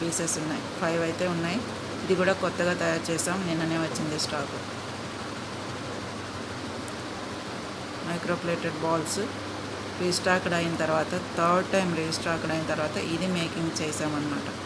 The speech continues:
ఓకే, మేకింగ్ చేసిన దాకా ఉండట్లేదండి, గోల్డ్ బాల్స్ బాగా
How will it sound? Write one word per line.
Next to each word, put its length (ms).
ఓకే, 200
మేకింగ్ 380
చేసిన 260
దాకా 240
ఉండట్లేదండి, 680
గోల్డ్ 260
బాల్స్ 240
బాగా 220